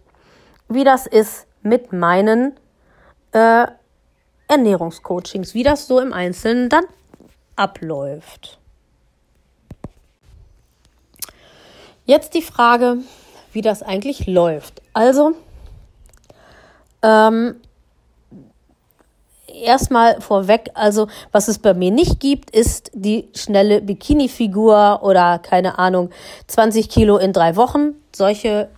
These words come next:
Sachen mache ich nicht, denn die sind unseriös.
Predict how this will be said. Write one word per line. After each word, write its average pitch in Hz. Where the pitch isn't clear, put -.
Sachen 190
mache 233
ich 269
nicht, 262
denn 208
die 202
sind 190
unseriös. 262